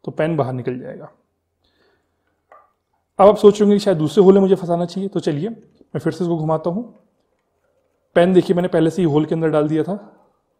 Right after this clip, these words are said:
और डालने के बाद अब मैं क्या करता हूँ, ऐन वक्त में अपना होल जो है उसको चेंज कर देता हूँ, उसको मैं इस होल में डाल देता हूँ। तो अभी मैं खींचूंगा तो मेरा बेल्ट बाहर निकल जाएगा। तो आप कितनी भी कोशिश कर लें,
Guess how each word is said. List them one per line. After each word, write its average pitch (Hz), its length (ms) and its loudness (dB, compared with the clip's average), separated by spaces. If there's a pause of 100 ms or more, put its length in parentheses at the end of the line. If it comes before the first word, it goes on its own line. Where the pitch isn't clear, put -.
(1120)
और 143 120 -2
डालने 147 280 0
के 190 100 -2
बाद 196 240 -4
अब 208 80 4
मैं 240 140 2
क्या 233 100 2
करता 208 200 0
हूँ, 240 260 -4
ऐन 196 320 -2
वक्त - 240 -8
में 160 160 -6 (360)
अपना 175 220 -6
होल 156 320 4
जो 170 120 -2
है 151 140 -4 (480)
उसको 202 300 -2
चेंज 160 360 -2
कर 143 100 -4
देता 131 180 -6
हूँ, 135 60 -6
उसको 139 200 -8
मैं 208 120 -4
इस 208 180 -2
होल 151 100 2
में 131 120 -4
डाल 113 120 -4
देता 113 200 -10
हूँ। - 120 -20 (600)
तो - 180 -18
अभी 214 220 4
मैं 254 160 2
खींचूंगा 165 420 -2
तो - 500 -10
मेरा 165 300 0 (360)
बेल्ट 147 300 0
बाहर 131 200 -4
निकल 127 220 -4
जाएगा। 113 360 -10 (480)
तो 208 60 2
आप 220 180 2
कितनी 220 280 0
भी 233 100 0
कोशिश 196 300 0
कर 180 140 0
लें, 196 220 -2